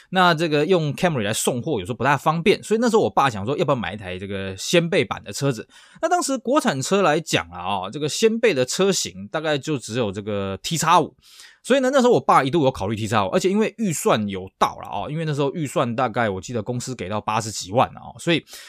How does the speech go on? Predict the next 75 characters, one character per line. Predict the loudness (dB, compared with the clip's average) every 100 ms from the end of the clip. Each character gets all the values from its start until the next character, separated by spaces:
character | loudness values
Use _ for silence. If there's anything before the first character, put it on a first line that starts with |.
| -2
那 | 0
时 |
候 | 2
本 | 0
来 | 0
有 | 2
考 | 0 0
虑 | 0
到 | 0 0 0
要 | -2
买 | -2
就 | -4
买 | -4 -6 -14 _ _
一 | -10
次 | -4 -2
到 | 2 8
位 | 8 8
哦 | 4 0 -2 _ _
，T | -8 -4
X | 0 4
五 | 4 4 2
V | 2 4
六。 | 2 2 _ _ _ _ -4
不 |
过 | 4 6 8
后 | 6
来 | 4 4
我 |
爸 | 4 4
觉 | 2 -2
得 | -4
T | -4 -2
X | 0
五 | 0
这 | 0
个 | -4
车 | -4 -4
子 |
外 | -2 0 0
形 | -2 -6
实 |
在 | -4 -4
太 | -2
平 | -2 -4 -6 -6
凡 | -6
了， | -8
然 | -4
后 | -4
车 | 0 0
尾 | 0
实 |
在 | 0
是 | 0
有 | 0
点 | 0 0
难 | -4 -8
看 | 2 2
了， | 2 -16 -20 -6
加 | -2
上 | 0 0
这 | 0
个 | 0
西 | 0 0 -2 -4
德， | -6 -2
西 | -2 -2 -4
德， | -4 -4
哇， | -4 -6
整 | -6 -6
天 | -4
在 | -2
那 |
边 | 0
洗 | 0 2
脑 | 4
啊， | 8 8